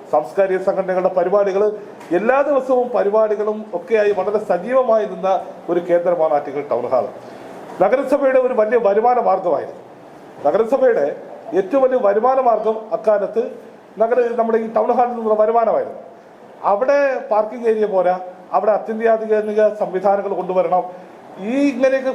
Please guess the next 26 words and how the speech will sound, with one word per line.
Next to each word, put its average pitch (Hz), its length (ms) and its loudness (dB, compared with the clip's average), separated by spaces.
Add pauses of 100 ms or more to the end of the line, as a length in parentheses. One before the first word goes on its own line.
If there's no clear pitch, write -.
പല 220 120 4
പല 220 160 2
അജണ്ടകൾ 208 460 2
വെച്ചിട്ടാണ് 190 600 0 (400)
അത്യന്താധുനിക 233 760 0 (160)
സംവിധാനങ്ങൾ 220 680 0
ഉൾപ്പെടുത്തിക്കൊണ്ട് 208 680 -2 (640)
ടൗൺ 220 180 2
ഹാൾ 220 180 2 (120)
നവീകരിക്കണം. 180 600 -2 (500)
ഈ 240 80 -2
ഒരു 262 140 6
അജണ്ട 233 240 2
വെച്ചുകൊണ്ടാണ് 208 720 0 (260)
രണ്ടായിരത്തി 202 320 2
പതിനേഴില് 180 580 0 (440)
ഇത് 190 220 2
നവീകരിക്കാൻ 185 560 0 (100)
വേണ്ടി 185 300 -2 (300)
നഗരസഭാ 190 460 2 (100)
കൗൺസിൽ 175 320 -4 (100)
തീരുമാനിക്കുന്നത്. 233 680 -2 (600)
അതിൻ്റെ 262 240 2
അടിസ്ഥാനത്തിലാണ് 208 800 2 (360)
നിർമ്മാണ 220 340 2
പ്രവർത്തനങ്ങൾ 170 580 0